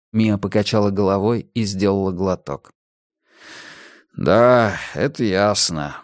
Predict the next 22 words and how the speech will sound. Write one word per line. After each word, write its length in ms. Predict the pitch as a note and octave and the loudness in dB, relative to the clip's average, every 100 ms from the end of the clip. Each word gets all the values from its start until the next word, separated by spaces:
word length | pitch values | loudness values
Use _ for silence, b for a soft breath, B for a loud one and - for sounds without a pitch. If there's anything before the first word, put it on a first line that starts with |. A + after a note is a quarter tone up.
| B | B
вздохнул 560 | A#2 G#2+ G2+ F#2 G2+ F#2+ | -8 -2 -2 0 0 0
Мунк 500 | G2+ C3+ B2+ - - | 2 4 2 0 -6
и 80 | G#2+ | -4
опустился 640 | G#2 G2 - G2+ G2 G2+ | -4 -4 -4 -2 -2 0
в 40 | |
одно 260 | F#2+ E2+ F2+ | -2 -2 -4
из 120 | - | -4
кресел. 540 | - D2+ C2+ - - - _ _ _ _ _ _ _ | -8 -8 -6 -6 -8 -20 _ _ _ _ _ _ _
"Поэтому 640 | - C#2 A#2+ F#3 F#3 F#3 | -2 0 0 0 -2 -2
ты 220 | D3+ D#3+ D#3 | 0 2 2
и 40 | |
прячешься 720 | - E2 G2+ D3 - - E3+ | 0 0 0 0 -4 -4 -4
здесь, 520 | D#3+ C3 C#3 E2+ - - | -4 0 0 0 -2 -4
на 260 | F2 B2+ | 0 2
острове, 600 | B2+ - - B1 G#1+ - - - | 2 -2 -8 -10 -10 -12 -16 -6
я 200 | E2 F#2 | -2 0
понимаю. 680 | G#2 B2 D3 D#3 - - - _ _ _ _ _ | 0 0 0 0 -2 -6 -16 _ _ _ _ _
У 80 | - | -10
тебя 380 | - G#2 A#2 A#2 | -6 2 4 4
и 80 | G#2+ | 2
телефона 640 | A2 G#2 G2 C#2 G2 B2+ | 0 -2 -2 -2 -4 -2
нет. 420 | D3+ G#2+ - - | -4 -4 -8 -18